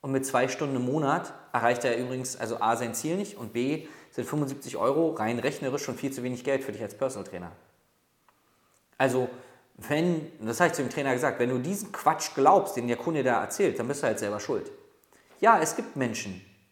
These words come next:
die sich genau wegen diesen Euros, hundertfünfzig oder zweihundert Euro im Monat, das P T nicht leisten können.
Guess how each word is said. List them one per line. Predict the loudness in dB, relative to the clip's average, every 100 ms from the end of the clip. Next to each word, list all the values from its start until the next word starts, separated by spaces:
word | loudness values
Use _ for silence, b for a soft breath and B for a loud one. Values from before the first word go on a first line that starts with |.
| _ _ _ _ _ _ -8
die | -4
sich | -4 -2
genau | 0 4 4 4
wegen | 2 0
diesen | 0 0 0 -4 2
Euros, | 6 6 6 2 0
hundertfünfzig | -4 -4 -6 -6 -6 -6 0
oder | 0
zweihundert | 0 -2 -2 0
Euro | 0 2 0 -2
im | -4
Monat, | -2 0 -2 -6 B B -8
das | -6 -4
P | -4
T | -4
nicht | -4 -2
leisten | -2 -2 -6
können. | -8 -8